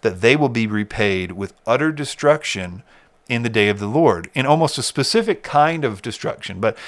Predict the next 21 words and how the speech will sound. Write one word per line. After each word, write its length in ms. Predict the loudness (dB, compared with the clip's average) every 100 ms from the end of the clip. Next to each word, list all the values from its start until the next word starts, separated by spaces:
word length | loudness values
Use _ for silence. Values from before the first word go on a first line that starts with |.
| -16 0
like, 220 | 2 6
uh, 280 | 8 8 6 0 -20 _ _
here, 260 | -4 -2 -2 -4 -10 -2
and 140 | 0
it 80 | 0
hasn't 340 | 2 0 0
happened 300 | 2 2 0
yet. 140 | -8 -4
Obviously, 380 | -2 -2 -6 -6
Jordan 480 | 0 0 0 -2
is 100 | -4
still 440 | -6 -4 -2 -4 -8 _ _ _
a 80 | -6
place 460 | 0 0 0 -6 -12
that 120 | -12
you 80 | -12
can 160 | -6
go, 380 | 2 2 2 -2
and 160 | -4 -6
it's 180 | -8
not, 320 | -2 0 0